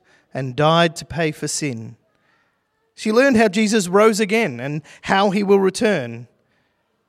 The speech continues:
And then this elf read how she should respond to all she'd learned.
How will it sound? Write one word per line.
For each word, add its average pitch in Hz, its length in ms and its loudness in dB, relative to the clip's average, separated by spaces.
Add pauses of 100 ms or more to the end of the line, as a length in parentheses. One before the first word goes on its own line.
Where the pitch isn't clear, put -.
And 202 240 0
then 285 160 6
this 262 220 0
elf 170 360 -2
read 160 180 0
how 180 300 -2
she 233 240 -10
should 156 300 -6
respond 196 720 -4
to 139 180 -8
all 170 280 -2
she'd 170 260 -12
learned. 127 460 -12